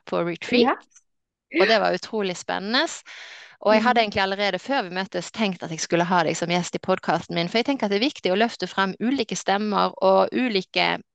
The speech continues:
Speaker 1: purpose, altså sånn type livsoppgaver, sånn at flere kan kjenne etter at, "Hm,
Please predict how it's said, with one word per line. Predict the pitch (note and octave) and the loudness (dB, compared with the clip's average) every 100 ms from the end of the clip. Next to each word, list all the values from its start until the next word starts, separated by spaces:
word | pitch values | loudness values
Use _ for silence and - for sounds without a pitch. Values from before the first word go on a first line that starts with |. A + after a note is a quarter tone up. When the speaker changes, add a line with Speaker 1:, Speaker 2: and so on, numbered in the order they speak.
| _ - | _ -4
Speaker 1:
purpose, | A#3+ A#3+ - - - | -2 -2 -4 -8 -4
altså | G3 G3 | -2 0
sånn | F#3+ F#3 | -2 -2
type | G3 F#3 | -2 0
livsoppgaver, | C#4 - F#3 - - D3 E3 F3+ | 0 0 -4 -2 0 2 2 0
sånn | A3 G3+ | -2 -2
at | - | -4
flere | - A#3+ A3 F3+ | -2 2 2 0
kan | F3+ | -6
kjenne | F3+ A#3 G3+ | -2 -2 -2
etter | F3+ D#3+ | -2 -2
at, | E3+ - - | -2 -4 -8
"Hm, | E4 | -10